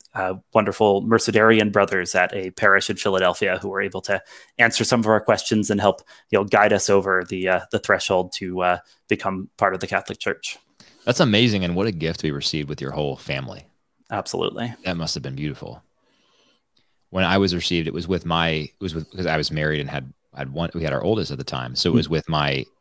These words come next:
Speaker 2: my family in the sense of my wife and my child, but my parents, obviously, and siblings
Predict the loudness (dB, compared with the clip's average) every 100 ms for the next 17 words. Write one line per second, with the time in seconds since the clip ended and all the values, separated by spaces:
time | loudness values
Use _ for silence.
0 | _ -8 2 2 2 -2 -6 -10 -10 -12
1 | -12 -10 -8 -6 -2 -2 -2 -6 -8 -10
2 | -12 -12 -18 _ -8 -4 -2 -4 -8 -12
3 | _ _ _ _ _ -2 0 -2 -4 -4
4 | -4 -4 -4 -6 -6 -6 -6 -8 -12 -6
5 | -4 -4 -6 -8 -6 -8